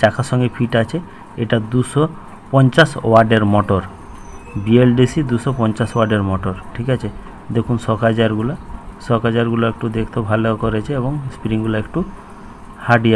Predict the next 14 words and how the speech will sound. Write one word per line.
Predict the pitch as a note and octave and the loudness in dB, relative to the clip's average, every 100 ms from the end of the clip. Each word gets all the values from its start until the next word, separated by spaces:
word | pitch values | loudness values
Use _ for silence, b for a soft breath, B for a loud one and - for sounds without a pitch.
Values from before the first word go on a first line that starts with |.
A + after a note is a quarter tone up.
| G2+ | 2
আছে, | - G2 | -2 -4
দুদিকে | A2 A2 A2+ A2+ A#2 - - - - | -2 0 0 -2 -4 -10 -12 -10 -2
শকাজার | G#2+ A2 G#2+ G#2 | 0 0 0 0
আছে। | G2+ - F3+ - C#3+ | -2 -6 -12 2 6
ইঞ্জিন | D#3+ F3+ F3 | 8 8 8
স্কুটারে | E3 D3+ D#3 E3 E3 | 6 8 10 8 8
সাধারণত | D3 D3 C#3+ C#3 B2+ | 8 8 8 8 8
একদিকে | C3 B2+ C3 C3+ | 8 6 6 6
শকাজার | A#2+ A#2+ A#2 A2+ | 6 6 6 8
হয়, | A#2+ B2 | 6 6
যেমন | A2+ A2+ A#2 | 6 6 6
হুন্ডা, | A2+ A#2 A2+ A2 A2 - B B - - | 6 6 10 8 8 0 B B -16 0
হিরো, | A2 A2 A2 A2+ A2+ - A2+ | 4 8 10 8 6 -2 0
যত | A#2 | 2